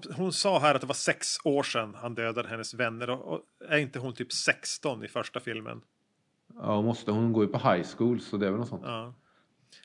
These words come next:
Speaker 1: Hon är väldigt ung för att jobba på inom
Speaker 2: Jo, men i, eh, jag tror att i, eh, om jag minns rätt, i Wes Cravens version så är hon inte ens, alltså det är någon sån här, ehm, internship.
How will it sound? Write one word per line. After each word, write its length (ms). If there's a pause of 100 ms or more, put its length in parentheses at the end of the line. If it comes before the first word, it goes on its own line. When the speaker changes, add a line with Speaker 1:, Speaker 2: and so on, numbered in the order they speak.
(100)
Speaker 1:
Hon 100
är 40
väldigt 300
ung 400
för 160
att 100
jobba 280
på 240 (360)
inom 280 (500)
Speaker 2:
Jo, 340
men 240
i, 280
eh, 100
jag 300
tror 260
att 340
i, 340 (100)
eh, 260
om 80
jag 100
minns 180
rätt, 260 (220)
i 220
Wes 220
Cravens 420
version 360
så 120
är 320
hon 160
inte 240
ens, 380
alltså 180
det 80
är 40
någon 180
sån 120
här, 420
ehm, 160 (420)
internship. 800